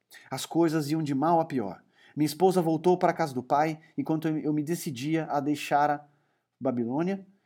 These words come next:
e buscar uma outra cidade onde um jovem pudesse encontrar melhores chances.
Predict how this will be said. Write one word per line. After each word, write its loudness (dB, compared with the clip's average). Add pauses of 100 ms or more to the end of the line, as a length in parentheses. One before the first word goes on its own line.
(160)
e 0
buscar 4
uma 6
outra 6
cidade 6
onde -2
um -2
jovem 2
pudesse -2
encontrar -4
melhores -6
chances. -20